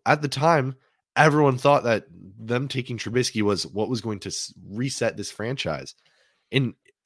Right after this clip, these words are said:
I mean, ah, it's just really hard to get behind moving on from a guy that you finally developed. And y-, so what? You have to pay him in two years. He's not gonna be one of the most, you know, he's not gonna be a top paid quarterback in the league, so you're still gonna be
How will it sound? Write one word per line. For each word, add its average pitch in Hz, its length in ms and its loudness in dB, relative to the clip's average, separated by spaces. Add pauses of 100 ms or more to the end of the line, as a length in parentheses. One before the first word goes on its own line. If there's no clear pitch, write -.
(220)
I 120 80 -6
mean, 120 280 -2 (160)
ah, 160 260 -8
it's - 160 -6
just 127 180 -4
really 127 360 -2
hard 120 280 -2
to 101 80 -8
get 104 200 0
behind 95 540 -4 (500)
moving 120 320 -2
on 113 160 0
from 104 160 -10
a 92 60 -6
guy 98 160 2
that 90 80 -2
you 87 100 -6
finally 117 640 -4
developed. 92 560 0 (380)
And 135 80 -4
y-, 135 120 -4
so - 220 -4
what? 156 280 2
You 107 100 0
have 98 160 2
to - 100 -14
pay 92 180 -6
him 87 120 -4
in 80 100 -10
two - 160 -8
years. 82 360 -6 (260)
He's 120 120 -6
not 165 140 2
gonna 139 140 2
be 117 180 0
one 101 220 0
of 95 80 -2
the 92 60 -4
most, 90 260 -4 (240)
you 85 160 -10
know, 78 60 -8
he's 90 120 -10
not 113 100 -2
gonna 98 120 -8
be 90 100 0
a 73 40 -2
top - 340 -2
paid 85 240 -4
quarterback 85 420 -2
in 78 80 -16
the 76 60 -12
league, 80 280 -6
so - 140 -6
you're 78 60 -10
still 95 220 -6
gonna 90 120 -8
be 80 160 -10